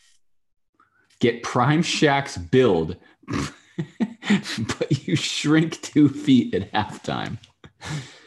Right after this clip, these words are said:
That's even worse than I thought. So I guess, I don't know, like, I get Steph Curry for a quarter.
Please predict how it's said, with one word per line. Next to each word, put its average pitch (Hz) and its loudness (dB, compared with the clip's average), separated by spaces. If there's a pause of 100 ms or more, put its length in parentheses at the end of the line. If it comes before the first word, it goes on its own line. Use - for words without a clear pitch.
(680)
That's 190 2
even 196 6
worse 147 6
than 143 4
I 110 4
thought. - 0
So 127 4 (1700)
I 110 0
guess, 170 0
I 107 0
don't 151 2
know, 104 0
like, 92 0
I 98 2
get 110 0
Steph 120 -2
Curry 123 4
for 120 2
a 107 2
quarter. - -2